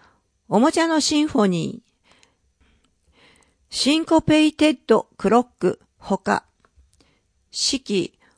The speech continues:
大島圭介。楽器体験コーナーもあります。問い合わせ、ジュニアオーケストラ十和田事務局。電話、ゼロ九ゼロ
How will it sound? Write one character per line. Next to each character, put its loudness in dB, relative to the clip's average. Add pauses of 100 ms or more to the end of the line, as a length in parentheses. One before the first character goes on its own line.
(280)
大 6
島 0
圭 -2
介。 -8 (1600)
楽 2
器 -4
体 2
験 0
コ 2
ー 2
ナ 0
ー 0
も -2
あ 4
り 0
ま -2
す。 -10 (880)
問 2
い 4
合 4
わ 2
せ、 -2 (1160)
ジ 2
ュ 6
ニ 2
ア 2
オ 4
ー -2
ケ 0
ス -8
ト 4
ラ 4
十 -2
和 4
田 2
事 -2
務 4
局。 -2 (1120)
電 4
話、 0 (360)
ゼ 2
ロ 4
九 2
ゼ 2
ロ 2